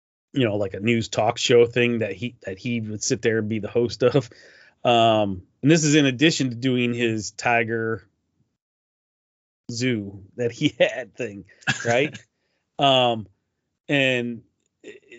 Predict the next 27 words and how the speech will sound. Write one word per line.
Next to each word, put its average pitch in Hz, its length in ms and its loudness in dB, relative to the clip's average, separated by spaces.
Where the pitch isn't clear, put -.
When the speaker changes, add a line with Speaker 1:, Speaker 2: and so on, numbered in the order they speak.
Speaker 1:
the 135 100 -8
guy 131 360 2
is 120 100 -8
just 110 240 -12
wild. 95 420 -12
He's, 107 300 -14
he's 117 160 -18
kinda 113 260 -8
wild 107 400 -4
and 101 120 -12
crazy. 107 680 -8
Um, 92 460 -10
you 120 80 -2
know, 95 280 -8
y-, - 280 -18
you 135 280 -8
just 123 200 -4
gotta 117 200 4
watch 110 380 2
it. 107 80 -8
I 110 40 -6
mean, 110 260 -4
yeah, 120 200 -2
there's 135 220 2
a 135 60 6
lot 117 480 2
there. 92 360 -8